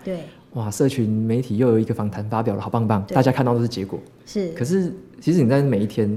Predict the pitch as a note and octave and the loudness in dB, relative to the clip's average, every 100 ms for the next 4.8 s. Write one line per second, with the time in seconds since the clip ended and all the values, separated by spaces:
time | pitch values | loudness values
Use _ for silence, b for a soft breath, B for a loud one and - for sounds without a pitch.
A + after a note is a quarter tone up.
0 | C#3+ D#3 B2+ C#3 A#2+ G#2+ G2 A2 A#2 - | -2 -2 0 2 2 0 -2 -6 -6 -10
1 | - - - - G#2+ G#2+ B2 - G2 F2 | -20 -20 -20 -10 -4 -2 -2 -2 -4 -4
2 | - G#2 A2 A2+ A#2 - G#2 G#2+ - G2+ | -4 -4 -2 -2 -4 -8 -6 -8 -6 -6
3 | D#2+ - - b b B3+ A3 F#3 E3+ B2 | -6 -10 -20 b b 0 0 0 -2 -4
4 | - - - - - - - | -4 -18 -20 -20 -20 -16 -8